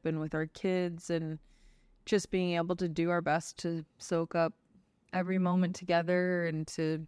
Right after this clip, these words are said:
do our best to treat each other well. And I say do our best because even though we had this crazy experience of me almost dying, it's still, we're not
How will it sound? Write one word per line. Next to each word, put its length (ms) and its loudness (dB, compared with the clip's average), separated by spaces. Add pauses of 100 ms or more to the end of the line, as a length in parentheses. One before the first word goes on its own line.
(240)
do 100 0
our 100 2
best 240 -2
to 80 -2
treat 260 -4
each 180 -4
other 180 0
well. 180 2
And 80 0
I 80 2
say 200 0
do 140 2
our 120 6
best 380 2
because 440 0 (320)
even 320 2
though 160 4
we 120 2
had 240 -2
this 160 -4
crazy 360 -2
experience 800 -2
of 360 0 (340)
me 240 0
almost 360 -4
dying, 680 0 (560)
it's 220 2
still, 320 2
we're 140 2
not 340 2